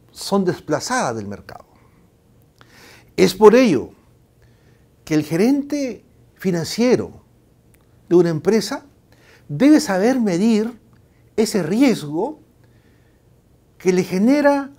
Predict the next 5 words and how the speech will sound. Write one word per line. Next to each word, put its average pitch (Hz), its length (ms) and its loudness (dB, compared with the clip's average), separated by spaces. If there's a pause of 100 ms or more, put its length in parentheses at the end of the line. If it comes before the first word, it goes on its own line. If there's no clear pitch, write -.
(1500)
a 190 100 -2
la 190 140 0
empresa 254 560 -2 (960)
para 170 260 -4
poder, 269 560 4